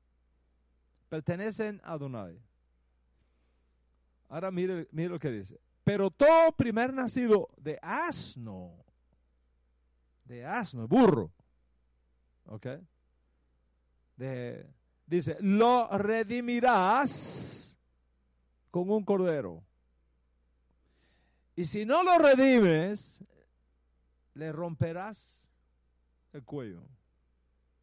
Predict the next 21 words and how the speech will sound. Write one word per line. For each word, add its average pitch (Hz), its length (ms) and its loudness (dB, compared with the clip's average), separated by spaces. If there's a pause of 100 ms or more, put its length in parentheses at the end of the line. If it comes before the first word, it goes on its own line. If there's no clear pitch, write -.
(600)
Si 143 180 -10
no 202 160 -6
lo 302 100 -2
redimes, 277 840 -6 (340)
le 170 200 -8
romperás 180 720 -4
el 185 160 -4
cuello. 131 580 -6 (920)
¿Ok? 113 180 -14 (1080)
Le 120 100 -20
romperás 151 840 -16 (340)
el 135 120 -14
pescuezo, 139 580 -10
el 107 80 -18
cuello. 120 320 -14 (2000)
O - 40 -20
sea, 175 180 -14
la 190 180 -6
rotura 294 580 0
del 233 240 0
cuello 165 760 -4